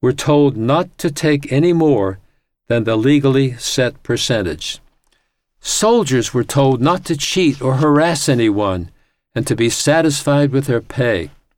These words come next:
This was to prepare the way for Jesus the Messiah, who would spell out in far more detail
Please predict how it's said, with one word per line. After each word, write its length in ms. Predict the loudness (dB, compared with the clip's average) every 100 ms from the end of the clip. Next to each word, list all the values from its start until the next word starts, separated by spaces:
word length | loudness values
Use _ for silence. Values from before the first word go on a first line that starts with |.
| _ _ _ _ _ _
This 220 | -2 0
was 200 | 0 0
to 100 | -2
prepare 500 | -2 -2 -2 0 0
the 120 | 0 0
way 260 | 2 2
for 180 | 0 -2
Jesus 580 | 0 2 2 2 -2 0
the 120 | 0
Messiah, 640 | 0 0 -2 0 0 -2 -6 _ _ _ _
who 80 | 0
would 160 | 0 0
spell 480 | -4 0 2 2
out 240 | 2 2 2
in 100 | 0
far 480 | -4 -2 2 4 4
more 260 | 2 0
detail 720 | 0 -2 -2 -2 -4 -4 -6